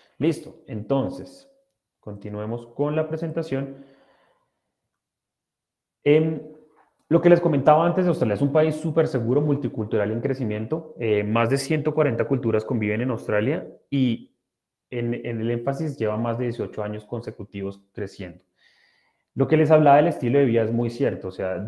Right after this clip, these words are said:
basado en el World Most Livable Cities de Economist, que fue en el veinte veintiuno,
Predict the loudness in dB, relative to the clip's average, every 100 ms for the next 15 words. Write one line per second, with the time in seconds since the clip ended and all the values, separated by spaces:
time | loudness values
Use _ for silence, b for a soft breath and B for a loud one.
0 | -10 -4 -2 2 2 2 2 4 6 6
1 | 4 0 -2 -2 0 2 4 4 2 0
2 | 0 0 2 2 2 -2 -2 -4 -6 -10
3 | -8 -6 -6 -4 -4 -6 -8 -8 -6 -8
4 | -14